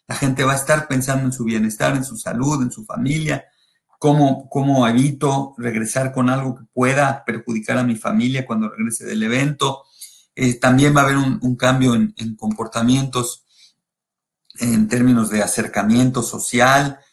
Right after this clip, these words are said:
de este gran abrazo que todos los latinoamericanos siempre nos damos, que nos saludamos de beso, que nos damos la mano, que son símbolos de confianza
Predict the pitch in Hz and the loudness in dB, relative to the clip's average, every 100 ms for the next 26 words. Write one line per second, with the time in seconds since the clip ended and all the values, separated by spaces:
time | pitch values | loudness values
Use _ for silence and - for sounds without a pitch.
0 | _ _ - 110 110 - 110 107 110 117 | _ _ -6 -4 -4 -6 -8 -2 0 0
1 | 110 107 117 - - 110 - 110 107 104 | 0 0 -2 -2 -12 -16 -4 -2 -2 -6
2 | 104 - 104 104 104 - 113 110 113 107 | -10 -8 -8 -6 -8 -2 -2 0 -2 -6
3 | _ - 117 131 135 123 - - _ - | _ -18 -2 0 2 0 -4 -14 _ -4
4 | 107 107 107 107 107 101 104 104 131 - | -2 -2 -4 -2 -4 -4 -6 -2 -2 -2
5 | - 107 101 107 101 - 101 110 135 131 | -2 -2 0 -2 -2 -8 -2 2 2 2
6 | 123 - - 220 - 226 214 214 107 - | 0 -4 -4 -4 -2 0 0 -2 -6 -4
7 | 110 107 135 156 160 165 | -4 0 2 2 2 0